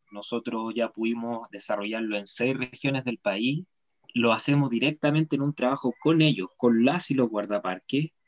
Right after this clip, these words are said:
porque las actividades las diseñamos en conjunto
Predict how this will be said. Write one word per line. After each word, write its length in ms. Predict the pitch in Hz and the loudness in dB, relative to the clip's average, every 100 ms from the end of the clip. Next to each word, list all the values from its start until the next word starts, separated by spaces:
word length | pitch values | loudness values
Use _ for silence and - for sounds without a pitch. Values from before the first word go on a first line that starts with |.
| _ _ _ | _ _ _
porque 240 | - 120 120 | 0 2 2
las 180 | 123 120 | 0 2
actividades 340 | 123 135 151 | 2 4 4
las 160 | 139 - | 2 -4
diseñamos 580 | 117 110 120 135 127 | -10 -6 -6 -4 -4
en 60 | 117 - | -6 -2
conjunto 720 | 110 107 - 113 - 156 | -2 -2 -2 -2 -2 -6